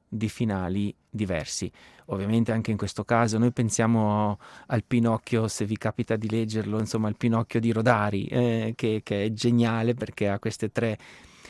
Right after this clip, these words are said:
tre versioni, tre versioni molto logiche, un esercizio di logica, no? Ecco, questi bambini fanno esercizio di logica nell'inventare i finali, nel dare coerenza a questi personaggi anche apparentemente assurdi. Ricordo che,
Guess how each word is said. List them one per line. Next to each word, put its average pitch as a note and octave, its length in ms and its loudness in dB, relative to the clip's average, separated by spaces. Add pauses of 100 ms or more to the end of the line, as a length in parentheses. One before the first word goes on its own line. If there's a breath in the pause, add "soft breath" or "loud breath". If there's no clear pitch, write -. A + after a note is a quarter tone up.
(120 soft breath)
tre A#2+ 300 2
versioni, A2 640 0
tre A#2 240 0
versioni A2 340 -2
molto A2 520 0
logiche, A2+ 580 0
un G#2 160 -2
esercizio G#2+ 420 -4
di G#2+ 140 -2
logica, G#2+ 480 -2
no? A2+ 200 -2
Ecco, - 420 -8
questi E3+ 280 0
bambini D#3 360 2
fanno D3+ 260 0
esercizio C#3 540 -2
di C3+ 120 2
logica F#2 560 -4 (400 soft breath)
nell'inventare G2+ 640 0
i G2 40 -4
finali, F#2+ 300 -4
nel B2+ 220 0
dare D3+ 240 0
coerenza C#3 600 2
a A#2+ 40 2
questi B2 320 0
personaggi A#2+ 840 0
anche A#2 480 -2 (360 soft breath)
apparentemente A#2 720 0
assurdi. F#2+ 500 -6 (580 soft breath)
Ricordo C3+ 460 2
che, B2 220 0